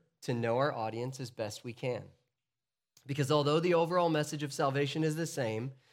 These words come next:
the presentation is impacted by what the person knows and doesn't know, what the person believes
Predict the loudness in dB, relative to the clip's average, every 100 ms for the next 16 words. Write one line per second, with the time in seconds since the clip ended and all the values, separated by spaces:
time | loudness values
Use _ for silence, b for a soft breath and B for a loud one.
0 | b -10 0 2 4 2 4 2 2 2
1 | 2 2 2 2 0 -2 -2 0 0 -2
2 | -2 -4 0 0 2 2 0 0 0 0
3 | 0 -2 -4 -4 -4 -6 -8 -8 -6 -6
4 | -6 -8 -8 -8 -10 -12